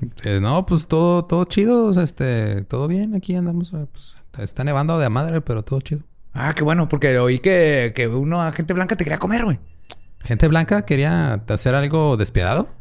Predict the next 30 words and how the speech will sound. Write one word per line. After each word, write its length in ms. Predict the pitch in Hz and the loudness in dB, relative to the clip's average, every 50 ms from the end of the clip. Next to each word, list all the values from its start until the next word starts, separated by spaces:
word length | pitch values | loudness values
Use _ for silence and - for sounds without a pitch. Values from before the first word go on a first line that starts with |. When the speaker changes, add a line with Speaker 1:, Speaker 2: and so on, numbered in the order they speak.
| - - - - - - 135 | -16 -14 -12 -10 -6 -4 -2
Speaker 2:
Al 120 | 147 113 | -2 -2
parecer, 520 | - 110 107 101 - 127 139 143 131 - - - - - - | 0 0 -2 0 0 0 -2 -2 -4 -10 -16 -20 -20 -12 -6
querían 360 | 117 113 110 117 127 139 131 | -2 -2 0 2 0 0 0
darte 260 | - 127 123 127 151 | 0 -2 -2 0 -2
un 180 | 147 143 143 139 | -2 0 0 0
buen 140 | 143 139 143 | 0 0 0
mordiscón 480 | 151 151 143 139 131 - 147 139 143 | 0 0 0 -2 -4 -2 -2 -2 0
en 60 | 147 | 0
la 100 | 151 143 | 0 2
nalga. 360 | 127 127 123 117 104 - - - - - - - | 2 0 0 0 -2 -4 -6 -12 -20 -20 -8 -2
Speaker 1:
Hmm. 180 | 131 131 123 117 | 2 4 4 6
Speaker 2:
No 100 | 131 131 | 6 4
en 80 | 127 | 4
buen 140 | 135 151 143 | 2 2 2
plan. 320 | 147 135 101 80 - - - - - - | 2 0 -2 -2 -6 -14 -18 -18 -14 -6
Speaker 1:
Ok. 160 | - 104 - - | -6 -4 -2 -2
Eh, 220 | 92 95 113 139 - - - - - - - - - - - - - - - - - - - | 0 0 0 -2 -4 -6 -10 -10 -10 -10 -10 -10 -10 -10 -8 -8 -10 -8 -10 -10 -10 -8 -6
espérame 460 | - 104 98 98 - - 131 139 139 | -2 0 0 0 2 2 2 4 4
aquí, 180 | 120 - - 120 | 2 2 2 2
ahorita 240 | 113 107 107 - 113 | 2 2 2 2 2
vengo. 220 | 107 104 95 - - - - - - - - - - - - - - - - - - - - - | 0 0 -2 -4 -6 -6 -4 -4 -4 -4 -4 -6 -8 -8 -6 -4 -4 -4 -4 -6 -6 -6 -2 -2
<laughs> 80 | 196 - - - - - - - - - - - - - - - - - - - - - - - - - - - - - - | -2 -2 -2 -6 -8 -8 -8 -8 -8 -8 -8 -6 -6 -4 -4 -4 -6 -6 -8 -8 -6 -6 -6 -6 -6 -6 -6 -8 -8 -6 0
Unos 200 | 120 123 131 131 | 4 4 4 6
días 160 | 120 147 135 123 | 6 4 4 4
después, 600 | 135 120 - - 151 139 127 120 - - - - | 4 2 4 2 4 4 4 2 0 -4 -6 0
encontraron 460 | - 110 104 - 104 95 104 110 113 110 | 0 2 2 2 2 2 2 2 4 2
a 60 | 98 | 2
Luis 220 | 95 98 104 98 | 4 4 4 4
y 60 | 110 | 4
Salvador 560 | 101 120 107 104 104 104 101 101 101 - - | 4 2 2 2 2 4 2 2 0 -4 -12